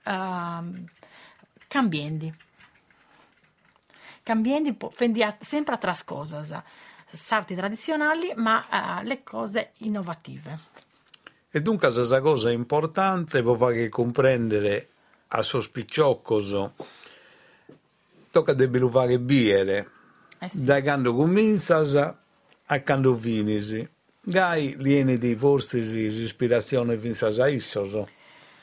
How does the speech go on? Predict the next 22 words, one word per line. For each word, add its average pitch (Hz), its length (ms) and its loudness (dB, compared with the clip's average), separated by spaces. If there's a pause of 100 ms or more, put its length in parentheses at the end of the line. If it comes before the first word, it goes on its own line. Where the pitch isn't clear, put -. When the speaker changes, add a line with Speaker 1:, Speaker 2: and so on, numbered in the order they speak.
(580)
Speaker 1:
Secondo 220 500 -2
me 311 240 0
è - 60 2 (100)
l'unica 196 320 -2
maniera 165 500 -4
de 165 160 -6
vai. 156 500 -4
Eh, 165 600 -6
si 185 180 -6
tu 233 100 -4
vai 262 220 -2
bi, 226 240 -6
come 185 300 -6
ti 196 120 -10
si 180 140 -6
vai, 175 340 -2
de, 156 140 -12
de 165 100 -10
si - 160 -10
inizia 220 360 -4
a - 20 -10
Savini, 180 720 -6